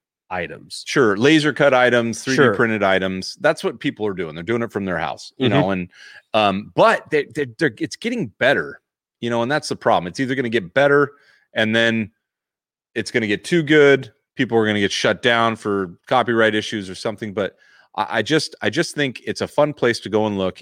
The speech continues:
Speaker 2: You can get some ideas of your own as well. So maybe you're crafty, maybe you're handy. You can go and look at stuff on Etsy and decide, "Hey, I can make that," and then kinda have a little inspiration. So without further ado, I've got my
Speaker 1: Handful.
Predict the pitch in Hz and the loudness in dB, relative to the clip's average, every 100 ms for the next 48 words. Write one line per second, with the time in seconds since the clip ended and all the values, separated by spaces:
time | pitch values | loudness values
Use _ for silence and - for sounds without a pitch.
0 | - 101 101 95 156 165 117 92 104 127 | -12 -10 -6 -4 -2 -2 -2 -4 -2 2
1 | 107 87 - 117 87 85 - 113 98 82 | 2 0 -6 -10 -8 -8 -4 -4 -4 -6
2 | - 98 80 - 104 131 170 160 - 127 | -6 -4 -4 -6 -6 -4 -4 -4 -4 -2
3 | 101 - 82 104 113 101 120 120 80 76 | -2 -4 -6 -4 -2 -2 -2 -4 -6 -12
4 | _ _ _ 151 220 156 110 110 107 - | _ _ _ -6 -2 2 2 2 -2 -2
5 | 113 107 117 160 127 104 101 110 101 87 | -2 0 0 -2 -2 -4 -2 0 0 -4
6 | _ - - 101 101 135 101 78 - 82 | _ -10 -4 -2 -2 -4 -4 -6 -4 -2
7 | 123 - _ _ _ _ - 107 107 113 | -2 -6 _ _ _ _ -6 -4 -4 -2
8 | 104 101 95 92 87 80 - 73 - - | -2 -2 -4 -4 -6 -8 -10 -8 -8 -14
9 | - 95 82 - _ _ _ - 127 151 | -8 -6 -6 -8 _ _ _ -2 2 4
10 | - 147 117 110 120 117 120 143 131 135 | 4 2 2 2 2 2 0 0 0 -2
11 | 90 104 117 139 107 95 95 _ _ _ | -2 -2 2 2 2 0 -6 _ _ _
12 | _ _ _ _ _ _ _ _ _ _ | _ _ _ _ _ _ _ _ _ _
13 | _ _ _ 143 131 123 147 156 - | _ _ _ -6 -6 -4 -4 -4 -6